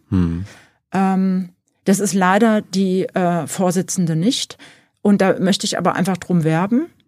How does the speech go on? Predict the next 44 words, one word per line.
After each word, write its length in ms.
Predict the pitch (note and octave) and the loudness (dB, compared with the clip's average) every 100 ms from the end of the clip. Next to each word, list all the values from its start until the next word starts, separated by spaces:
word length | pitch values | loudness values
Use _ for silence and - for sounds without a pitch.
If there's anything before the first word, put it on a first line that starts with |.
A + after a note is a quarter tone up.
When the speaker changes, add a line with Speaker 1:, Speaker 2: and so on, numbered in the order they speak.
| _ - | _ -2
Speaker 2:
Und 160 | F#3+ | 0
das 160 | F3+ E3+ | 0 0
mache 220 | F#3+ A#3+ | 2 2
ich 120 | A#3+ | 0
auch. 180 | - A3 | -2 -2
Also 120 | E3+ | -2
ich 120 | F3+ | 0
hab, 140 | F#3+ - | -2 0
ab 140 | F3+ | -2
und 80 | G3 | -2
zu 140 | - | -2
sehe 240 | E3+ G3+ A#3 | 0 2 2
ich 100 | A3+ | 0
sie 240 | A3 A3 | -2 -2
und 220 | - F#3 | 0 -2
ich 120 | - - | -2 -4
gebe 180 | F#3 | 0
mir 120 | F#3 E3+ | 0 0
wirklich 280 | F3 F3+ | -2 -2
auch, 180 | F3+ E3 | -2 -4
äh, 320 | - D#3+ D3+ A#2+ | -2 0 0 -2
gehe 120 | E3 F#3+ | 0 0
da 160 | F3 | 0
wirklich 240 | F3 F3+ - | -2 -4 -6
auch 100 | F3+ | -2
in 140 | F#3 | 0
den 120 | F3+ | 2
Dialog 400 | E3 D#3+ E3 F3 | 2 2 0 -2
und 140 | F#3 F3 | -2 -2
ins 220 | E3 - | -4 -4
Gespräch 540 | E3 - F3 A3+ C4+ | -6 -4 -2 0 0
und 180 | - F3 | -2 0
bin 120 | F3+ | 2
da 140 | E3+ - _ - - _ - | 0 -2 _ -16 -16 _ 0
in, 240 | F#3+ D#3 | 0 0
in 120 | G3 F#3+ | 0 2
eine 300 | D#3 F3 - | 0 0 -2
Offenheit, 640 | - A#3+ D#3+ D#3 D#3+ - - - - | 0 0 2 0 -2 -6 -16 -20 -2
weil 160 | F#3+ - | 0 0
ich 140 | - | 0
würde 280 | F#3+ G3 F#3+ | 2 2 0
sie 200 | E3 F3+ | 0 0
gerne 480 | E3 E3+ E3+ E3+ F3 _ - | 0 2 2 0 -4 _ -2
gewinnen, 600 | D#3 F3 B3 C4+ C#4+ | 2 4 4 4 0